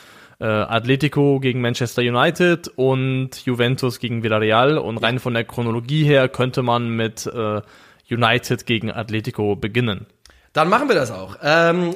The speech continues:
Speaker 2: viele Leute haben das, oder einige haben das vielleicht schon mit uns gemeinsam geschaut. Äh, wir haben mit Calcio Berlin Watchalong gemacht. An dieser Stelle, der nächste Watchalong-Stream findet am Samstag statt um, äh, zwanzig Uhr dreißig für Bremen gegen Darmstadt.
Speaker 1: Darmstadt, ja.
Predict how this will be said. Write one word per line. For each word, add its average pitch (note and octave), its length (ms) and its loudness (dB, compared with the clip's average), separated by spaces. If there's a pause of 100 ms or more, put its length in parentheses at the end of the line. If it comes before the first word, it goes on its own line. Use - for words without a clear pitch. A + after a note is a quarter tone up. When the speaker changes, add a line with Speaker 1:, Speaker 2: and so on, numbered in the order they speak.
Speaker 2:
viele C4+ 160 0
Leute A#3 200 2
haben F#3 180 2
das, F3 300 -4
oder B2+ 160 -8
einige F#3 300 0
haben E3 100 2
das D#3+ 120 -6
vielleicht D#3 180 -4
schon C#3 160 -2
mit G3 140 2
uns G#3 180 -4
gemeinsam D#3 380 0
geschaut. G3+ 420 0
Äh, C#3+ 180 -2
wir C3 120 0
haben C3+ 160 -2
mit C3+ 140 -6
Calcio C3+ 260 -2
Berlin C3 320 -2
Watchalong G3+ 400 2
gemacht. F3 320 2
An B2 80 -2
dieser A#2+ 180 -4
Stelle, F3+ 240 2
der C#3 120 2
nächste C#3+ 280 -4
Watchalong-Stream C#3 640 -4 (300)
findet D3+ 260 -2
am C3 220 0
Samstag E3 680 0
statt D#3 240 -2
um, C3 340 -2
äh, B2+ 280 -2
zwanzig F3 360 0
Uhr B2 320 0
dreißig A3+ 640 0
für D#3+ 420 0
Bremen D3+ 840 -4
gegen D3 920 -2
Darmstadt. A#2+ 160 0
Speaker 1:
Darmstadt, A#2 400 -4
ja. G2+ 160 -4